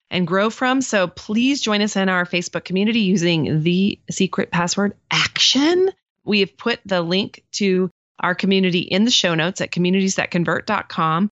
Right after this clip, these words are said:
You should be able to find this episode there pretty easily, episode sixty-three. You can search for it or pop up communities, any kind of search, and it's right on top if you've lis-, if you're listening to this within the next, you know, couple of weeks after we've posted it.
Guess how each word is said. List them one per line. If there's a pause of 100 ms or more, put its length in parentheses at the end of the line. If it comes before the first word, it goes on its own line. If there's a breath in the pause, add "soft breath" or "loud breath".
(180)
You
should
be
able
to
find
this
episode
there
pretty
easily,
episode
sixty-three. (260)
You
can
search
for
it
or
pop
up
communities,
any
kind
of
search,
and
it's
right
on
top
if
you've
lis-,
if
you're
listening
to
this
within
the
next,
you
know,
couple
of
weeks
after
we've
posted
it.